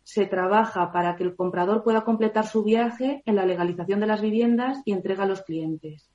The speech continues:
Además, el equipo de postventa acompaña al cliente en todo el proceso de entrega de su vivienda.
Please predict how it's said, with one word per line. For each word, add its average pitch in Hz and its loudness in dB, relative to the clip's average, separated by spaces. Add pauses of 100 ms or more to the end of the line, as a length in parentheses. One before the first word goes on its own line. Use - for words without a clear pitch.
(640)
Además, 190 0
el 220 4
equipo 220 2
de 214 2
postventa 220 0
acompaña 190 0
al 214 -6
cliente 208 0
en 202 2
todo 196 2
el 202 2
proceso 196 -4
de 202 -2
entrega 180 -4
de 196 -4
su 175 -12
vivienda. 156 -8